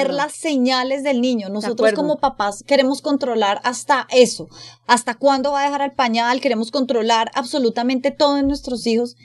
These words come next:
Speaker 2: y no vemos las señales, no los oímos, no los sentimos, no sabemos cuáles son sus
Speaker 1: De acuerdo.
Speaker 2: necesidades y yo creo que eso es lo principal. Yo tengo una amiga que también,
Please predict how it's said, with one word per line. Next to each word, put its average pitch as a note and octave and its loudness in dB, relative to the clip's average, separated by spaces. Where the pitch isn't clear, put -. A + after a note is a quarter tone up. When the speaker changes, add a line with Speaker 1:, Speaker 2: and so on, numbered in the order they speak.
Speaker 2:
y C#4+ -2
no B3+ 0
vemos C4+ -2
las D4 -4
señales, A3+ 0
no G#3 -2
los A3+ -2
oímos, A#3 0
no G3+ -4
los A#3 2
sentimos, A#3+ 0
no G3+ -6
sabemos A#3+ 0
cuáles B3+ 0
son C4 0
sus B3 -6
Speaker 1:
De G#3+ 2
acuerdo. A3 0
Speaker 2:
necesidades G#3+ 0
y C4 -2
yo A3+ 0
creo A3+ -4
que B3+ 0
eso B3 -2
es B3+ -2
lo B3+ 0
principal. A3 -2
Yo G#3 -8
tengo C4 2
una C#4 0
amiga C#4 0
que C#4+ -2
también, G#3 -2